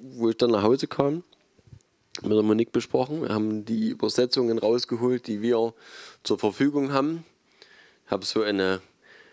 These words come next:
so eine unbearbeitete Fassung im Prinzip, wo alles so ohne, im, im, im Urgriechisch im Prinzip geschrieben und so direkt als möglich übersetzt ist, mit ganz merkwürdigen Wortformen, ohne Punkt und Komma und so weiter, ne?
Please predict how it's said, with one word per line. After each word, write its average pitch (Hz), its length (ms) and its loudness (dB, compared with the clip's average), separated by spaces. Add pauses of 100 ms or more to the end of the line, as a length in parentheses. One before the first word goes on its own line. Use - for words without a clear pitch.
so - 120 -8
eine 196 140 0
unbearbeitete 117 960 0
Fassung 131 480 -2
im 120 140 -4
Prinzip, 131 520 -4
wo 101 100 -2
alles 113 340 -2
so 107 300 0
ohne, 107 320 0
im, 101 180 -6
im, 98 260 -4
im 92 300 -8 (460)
Urgriechisch 139 680 -2
im 113 140 -6
Prinzip 107 420 -4
geschrieben 127 520 -2
und 110 160 -6
so - 120 0
direkt 113 480 -2
als 117 240 -2
möglich 123 380 0
übersetzt 117 680 -2 (480)
ist, - 420 -2
mit 92 140 -8
ganz 110 260 -2
merkwürdigen 107 640 0
Wortformen, 127 1300 0
ohne 110 420 0
Punkt 110 300 -4
und 98 120 -2
Komma 123 360 2
und 107 200 -2
so 95 100 -6
weiter, 127 280 2
ne? 123 220 -2